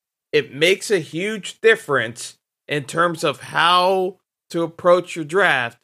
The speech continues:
knowing exactly how it br-, it gets broken out. Because guess what?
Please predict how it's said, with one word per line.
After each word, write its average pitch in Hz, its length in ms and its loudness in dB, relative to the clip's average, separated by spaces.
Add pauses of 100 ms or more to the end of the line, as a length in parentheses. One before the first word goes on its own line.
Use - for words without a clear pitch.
(600)
knowing 180 640 0
exactly 151 680 -2
how 147 720 0 (320)
it 147 220 0
br-, - 80 -8 (100)
it 131 100 -4
gets 147 220 0
broken 160 300 2
out. 131 240 -2 (200)
Because 175 300 0
guess 226 240 0
what? 185 300 0